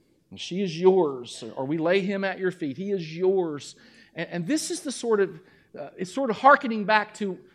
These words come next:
to what Joseph and Mary did. They, they offered themselves, they offered their son, uh, to, to, to God symbolically. They kinda laid him at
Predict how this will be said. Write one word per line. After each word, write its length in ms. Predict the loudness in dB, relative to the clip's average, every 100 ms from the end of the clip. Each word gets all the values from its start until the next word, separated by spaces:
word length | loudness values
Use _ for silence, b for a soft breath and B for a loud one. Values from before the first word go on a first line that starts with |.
| b
to 100 | -6
what 560 | 2 4 4 0 -20 -20 _
Joseph 460 | -6 -6 -4 -6 -6
and 100 | -6
Mary 260 | -6 -6
did. 220 | -4 -6 -2
They, 220 | -2 -4 B B
they 160 | -10 -10 -10 _ -4
offered 640 | 4 4 4 -2 -4 -4
themselves, 960 | -4 -6 -6 -2 0 -2 -4 -10 -14 -10
they 100 | -8
offered 340 | 0 0 2 -2
their 140 | -4
son, 640 | -4 -4 -2 -2 -4 -6 -10 b b b b _
uh, 180 | -20 -20 -20 _ _ _ -18
to, 100 | -16
to, 300 | -8 -10 -10 -16 -16
to 100 | -10
God 320 | -4 -2 -2 -6
symbolically. 720 | -10 -8 -4 -4 -4 -6 -8
They 160 | -8
kinda 260 | -8 -8 -6
laid 360 | -2 0 0
him 300 | 0 -4 -8 -16 _ _ _ _ _ _ _ -10
at 320 | -8 -10 _